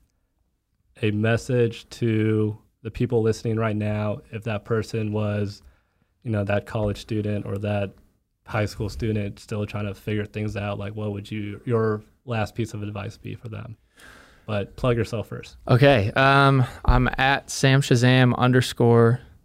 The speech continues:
Speaker 2: on Twitter and Instagram. And that's all I've got. So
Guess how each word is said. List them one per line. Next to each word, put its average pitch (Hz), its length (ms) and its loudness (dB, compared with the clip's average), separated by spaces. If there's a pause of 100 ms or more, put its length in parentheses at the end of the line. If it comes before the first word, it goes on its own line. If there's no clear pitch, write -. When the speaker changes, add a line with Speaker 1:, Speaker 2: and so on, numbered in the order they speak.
(260)
Speaker 2:
on 107 580 6 (920)
Twitter 120 240 6
and 110 100 6
Instagram. 113 520 4 (1000)
And 110 200 6
that's 104 220 6
all 104 140 6
I've 104 100 2
got. 107 320 4
So 101 600 4